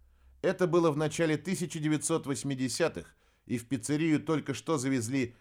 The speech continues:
несколько первобытных компьютеров. Вставив жетон, мы могли ввести любое сообщение, которое компьютер затем произносил своим роботизированным голосом.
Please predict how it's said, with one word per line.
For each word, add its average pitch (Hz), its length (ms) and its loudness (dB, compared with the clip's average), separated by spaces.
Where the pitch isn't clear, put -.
несколько 151 540 0
первобытных 120 760 0
компьютеров. 107 720 -6
Вставив 175 420 4
жетон, 165 480 0
мы 139 120 -2
могли 175 300 4
ввести 151 460 0
любое 143 360 2
сообщение, 139 720 -2
которое 131 400 0
компьютер 151 500 0
затем 143 380 -2
произносил 127 760 -2
своим 135 520 0
роботизированным 113 1040 0
голосом. 76 560 -8